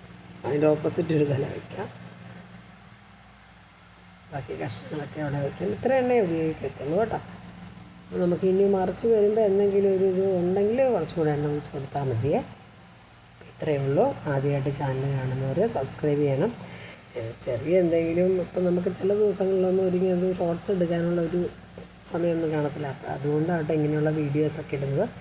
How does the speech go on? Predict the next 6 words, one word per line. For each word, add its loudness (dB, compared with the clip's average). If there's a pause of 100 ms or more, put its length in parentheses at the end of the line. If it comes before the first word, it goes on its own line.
(480)
ഇഷ്ടമായാൽ -6
ലൈക്ക് -2
ചെയ്യണം, 2
ഷെയർ 0
ചെയ്യണം, 0 (160)
കമൻറ്റുള്ളവർ -2